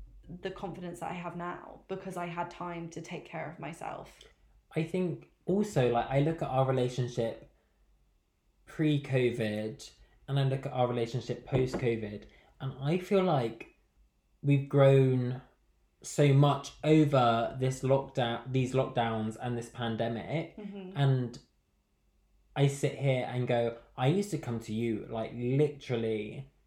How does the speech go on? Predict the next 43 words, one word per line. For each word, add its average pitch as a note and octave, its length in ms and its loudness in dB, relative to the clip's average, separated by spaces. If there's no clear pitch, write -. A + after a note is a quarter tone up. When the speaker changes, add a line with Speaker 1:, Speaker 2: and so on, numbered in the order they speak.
Speaker 2:
most B2+ 480 0
days A2 460 0
when A#2 140 -2
I A2+ 80 0
was A2 100 -2
at A#2 140 -4
uni, G#2+ 520 -6
and A2+ 160 -12
I A#2 160 -8
would, A2 200 -2
like, - 280 -6
be - 80 -10
like, A2 160 -6
"I've A2 140 -12
got G#2 160 -6
another A2+ 220 -6
problem, G#2 420 -10
I've - 120 -14
got - 160 -12
another G#2+ 180 -8
problem, G#2+ 400 -10
I'm A2 160 -8
so A2 200 -4
stressed." - 440 -10
I D3+ 40 0
mean, D#3+ 120 4
I D#3 60 2
was D3+ 120 0
in D3 120 0
third G#2+ 300 -6
year. - 180 -6
Speaker 1:
Yeah, G3 240 -4
Speaker 2:
Fair E3+ 220 10
Speaker 1:
I D3 40 8
Speaker 2:
enough C3+ 180 6
Speaker 1:
think - 80 0
Speaker 2:
that C3 120 6
I A#2 140 6
was A2+ 120 2
Speaker 1:
that's - 140 -6
natural. G#2+ 340 4
<laughs> - 0 -
Speaker 2:
stressed. F4 220 2